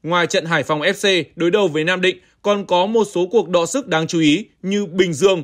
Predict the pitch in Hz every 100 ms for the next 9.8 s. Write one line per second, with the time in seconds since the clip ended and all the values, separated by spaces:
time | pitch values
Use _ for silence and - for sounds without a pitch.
0 | - - 170 185 185 147 170 170 160 160
1 | 165 160 135 - _ 214 208 208 196 151
2 | 139 185 135 - - 147 135 139 170 196
3 | 175 143 _ - 185 175 185 175 160 135
4 | - _ - 175 165 131 123 143 131 151
5 | 156 151 143 160 151 143 - _ _ _
6 | _ _ _ 135 165 160 - 196 185 180
7 | 147 196 240 208 190 170 156 190 190 185
8 | 185 180 180 196 185 - - 196 190 175
9 | 165 190 196 185 185 175 180 180